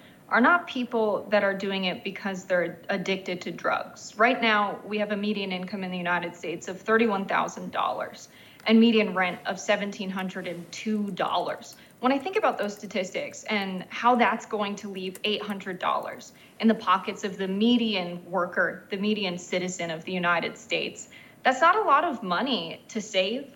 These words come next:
for an emergency. And sixty percent, over sixty percent of Americans now are saying that they live paycheck to paycheck. So one simple emergency puts them in a position where they can't pay rent and they can easily be evicted. I think most people in the United States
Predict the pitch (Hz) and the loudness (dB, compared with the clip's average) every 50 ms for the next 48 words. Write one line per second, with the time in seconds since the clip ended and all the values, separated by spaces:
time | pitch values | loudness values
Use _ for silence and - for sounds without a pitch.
0 | - - 214 208 196 190 180 170 170 175 214 240 247 247 247 - - 277 294 302 | -4 -2 0 0 0 0 -2 -2 -2 -2 -2 0 0 0 0 0 -4 -6 -8 -8
1 | - - - - - - - - - 233 233 - - 311 - - - 339 330 - | -12 -14 -20 -20 -20 -20 -4 2 4 4 4 4 0 -4 -4 -4 -4 -4 -4 -4
2 | 285 262 254 - 202 208 - - 220 214 214 214 - 294 - - 247 233 233 - | -4 -4 -2 -2 -2 0 0 0 0 0 -2 -4 -6 -8 -8 -8 -8 -10 -6 -4
3 | - 202 202 196 185 185 190 190 190 - 214 175 - - 214 233 233 220 214 - | -2 -2 -2 -2 -2 -2 -2 -2 -2 -2 -6 -6 -2 2 4 4 4 4 2 0
4 | 220 196 190 190 196 196 - 190 196 202 214 208 - - - - 220 233 226 - | -2 -4 -4 -4 -4 -4 -4 -4 -2 -4 -4 -6 -6 -10 -6 -4 -2 -2 -2 -2
5 | 247 247 240 - 220 - - 214 202 208 208 - - - - - 214 208 233 247 | -2 -4 -4 -6 -10 -6 -4 -4 -4 -2 -2 -4 -6 -4 -4 -4 0 2 4 4
6 | 247 240 - - 254 247 247 - 247 233 208 185 180 190 208 208 208 190 185 - | 4 2 -2 -2 -2 -2 -2 0 0 0 0 2 2 0 0 0 -2 -4 -4 -6
7 | - - 220 233 - - - - - - - 233 - - 220 214 233 269 294 311 | -8 -10 -10 -12 -14 -18 -20 -20 -12 -2 -2 -2 2 2 4 4 4 4 4 2
8 | - 254 233 240 254 254 254 233 214 196 196 190 185 185 - - 208 208 202 - | 0 -2 0 0 0 0 0 0 0 0 -2 -2 -4 -4 -2 0 0 0 -2 -4
9 | - - - - - - 208 190 180 196 202 214 196 - - - - - - 190 | -10 -18 -20 -12 -6 -4 -4 0 2 2 2 2 0 -4 -8 -14 -12 -8 -6 -4
10 | 190 185 180 180 - 185 - - 214 214 190 - 208 196 185 175 185 180 175 165 | -2 -4 -4 -4 -8 -8 -2 0 0 0 0 -2 -4 -4 -2 -2 -4 -4 0 0
11 | 180 190 - - - - - - - - - - - - - 240 262 240 - 202 | 0 0 0 -4 -10 -12 -12 -14 -16 -18 -20 -20 -6 2 4 6 6 6 6 6
12 | 208 220 247 262 - - - 214 180 185 180 170 170 170 165 165 175 - 185 180 | 6 6 6 6 2 -2 -6 -6 -6 -6 -8 -8 -6 -2 -2 -2 -2 -4 -8 -12
13 | - - - 175 180 190 - - - - | -14 -8 -6 -6 -6 -6 -8 -12 -16 -20